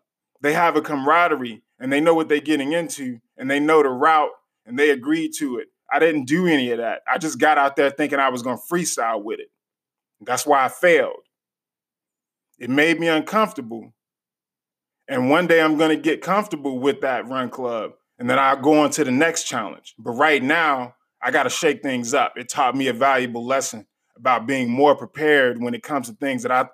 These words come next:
think I know too well. You know, it's gonna humble me, and it's gonna allow me to learn some new things. So I'm, I'm proud of that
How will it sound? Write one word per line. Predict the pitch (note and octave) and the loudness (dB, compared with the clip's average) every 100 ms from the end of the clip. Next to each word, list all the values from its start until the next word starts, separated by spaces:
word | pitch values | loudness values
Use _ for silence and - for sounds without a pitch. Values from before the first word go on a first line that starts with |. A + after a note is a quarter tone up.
| _ | _
think | D#3 C3+ | -2 0
I | C3+ | 0
know | B2 C3 C#3+ | 0 2 2
too | C#3 D3+ | 0 -6
well. | B2+ D3 C#3 - - _ _ _ _ _ _ _ _ _ _ _ _ _ _ - | 2 4 4 -2 -10 _ _ _ _ _ _ _ _ _ _ _ _ _ _ -8
You | A#2 | -6
know, | A2 G2+ - _ _ _ - | -6 -8 -18 _ _ _ -8
it's | B2 | -2
gonna | C3 C3 A#2 | 0 2 0
humble | C#3 E3+ E3+ | 2 2 4
me, | F3 F3 F3+ F3+ _ | 2 2 -2 -8 _
and | A#2 C3 | -4 -2
it's | B2 | 2
gonna | C3+ B2 | 2 2
allow | A#2+ C#3 D3+ | 2 2 4
me | D3 D3 | 2 0
to | C3+ | -2
learn | B2+ C3+ C#3 | -2 0 0
some | C3 C3 | -2 -4
new | C3 C3+ | -4 -4
things. | C#3 C3+ B2+ G#2 - | -6 -6 -6 -10 -14
So | - C3 B2 A#2 A2+ _ - | -12 -6 -6 -8 -14 _ -8
I'm, | B2 A#2+ B2+ | -4 -4 -4
I'm | C3 B2 | -8 -6
proud | - E3 D#3+ | 0 2 4
of | C#3+ | 2
that | C#3+ C#3 | 2 0